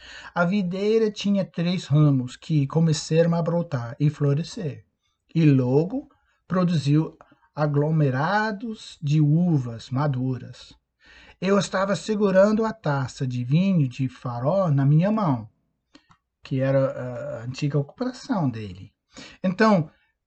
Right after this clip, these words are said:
peguei um conjunto de uvas e espremi o suco na xícara.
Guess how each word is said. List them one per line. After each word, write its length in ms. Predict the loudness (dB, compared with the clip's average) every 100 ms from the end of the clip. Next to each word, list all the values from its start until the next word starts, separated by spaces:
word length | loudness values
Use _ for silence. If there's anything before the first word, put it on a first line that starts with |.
| -2
peguei 400 | 2 4 4 4
um 360 | 0 -2 -2
conjunto 600 | -2 0 2 4 2 2
de 140 | 0 0
uvas 520 | -2 -6 -4 -4 -4 -4
e 80 |
espremi 840 | -4 -4 -4 -2 2 2 2 -2 -4 _ _ _
o 100 | -6
suco 460 | -6 0 0 0 0
na 160 | 0
xícara. 560 | -2 -4 -6 -6 -14 -16